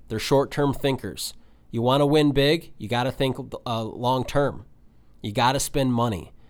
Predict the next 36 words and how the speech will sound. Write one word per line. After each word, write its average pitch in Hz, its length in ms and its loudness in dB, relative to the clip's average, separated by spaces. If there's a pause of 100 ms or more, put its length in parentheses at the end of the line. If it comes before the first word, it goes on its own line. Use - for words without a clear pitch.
(160)
You 107 120 -8
cannot 139 500 0
be 139 100 0
afraid 127 340 0
of 113 80 -4
spending 113 360 -4
money. 104 400 -4 (480)
I 127 60 -4
told 156 240 2
a 139 40 2
guy 131 200 0
this 131 160 -2
the 139 100 0
other 120 160 -2
day. 120 180 -2
I 107 100 -2
said, 117 240 -2
"My 123 200 0
business 143 520 -2
bank 143 340 -4
account, 98 480 -4 (420)
when 127 160 2
I 147 160 2
look 160 240 2
at 180 220 4
it, - 180 -2 (840)
I've 135 200 -2
trained 180 500 4
my 151 220 2
mind 143 600 0 (580)
to - 120 -6 (120)
almost 226 600 4 (160)
trick 202 280 2
itself 120 540 0
into 139 260 -2
believing 156 600 0